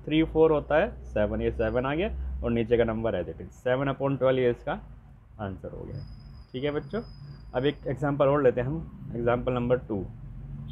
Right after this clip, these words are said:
इसको देखिए आप। अब इसमें क्या कह रहा है कि two upon seven plus three upon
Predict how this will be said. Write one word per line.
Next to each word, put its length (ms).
इसको 240
देखिए 280
आप। 220
अब 120
इसमें 280
क्या 120
कह 160
रहा 120
है 140
कि 200
two 200
upon 340
seven 420
plus 260
three 200
upon 380